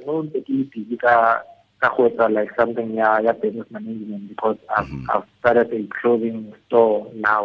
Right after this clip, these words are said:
Speaker 1: abo, and then I'm busy trying to get an idea of how to run a business. And once on that, on that side, se ke le stable, then I can still go back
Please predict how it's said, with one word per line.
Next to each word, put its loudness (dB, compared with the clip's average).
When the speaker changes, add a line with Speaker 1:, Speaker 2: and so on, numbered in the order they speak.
Speaker 1:
abo, -4
and 0
then 0
I'm -4
busy -4
trying 2
to -6
get 2
an 0
idea 0
of 0
how 2
to -6
run 2
a -4
business. -4
And -4
once 0
on -2
that, 4
on 2
that 0
side, 2
se 2
ke 0
le 4
stable, 0
then 0
I 0
can -12
still -2
go 0
back -10